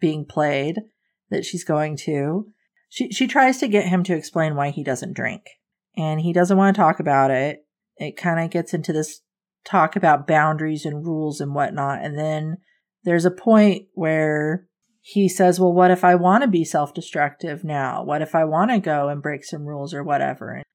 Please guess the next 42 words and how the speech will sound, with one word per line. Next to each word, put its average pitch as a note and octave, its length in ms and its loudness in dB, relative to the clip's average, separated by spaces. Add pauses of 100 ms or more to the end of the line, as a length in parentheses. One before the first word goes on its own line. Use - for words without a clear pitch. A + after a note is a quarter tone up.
(380)
now, F#3 300 2
now G3+ 280 6
she's G#3 280 2
worried F3 680 2 (440)
because F3+ 260 0
she G3 120 4
doesn't G3 280 6
want F3+ 260 4
him E3+ 280 0
to D#3 800 -2 (460)
impact F#3 580 2
his D#3+ 220 -4 (440)
playing G3 720 2 (220)
during D#3+ 220 -2
the D#3 80 -4
game G3+ 320 4
tomorrow. D#3 640 0 (420)
And D#3+ 140 -8
so F3+ 140 2
she F#3 140 0
says, F3 460 2 (460)
"Break G#3+ 480 2
rules A3+ 260 4
and A3 160 4
suffer G3 480 2
after G3+ 400 2
the E3 120 0
game C#3+ 300 -10
tomorrow. C#3+ 460 -4
You D3+ 160 -4
have E3+ 200 -2
my D3 120 -6
full F3 240 0
blessing." - 540 -4
And D#3+ 140 -6
he E3 100 -4
says, D3 340 -2
"I'll D#3 140 2
hold D#3+ 260 -4
you C#3+ 120 -6
to - 160 -10
that." - 320 -4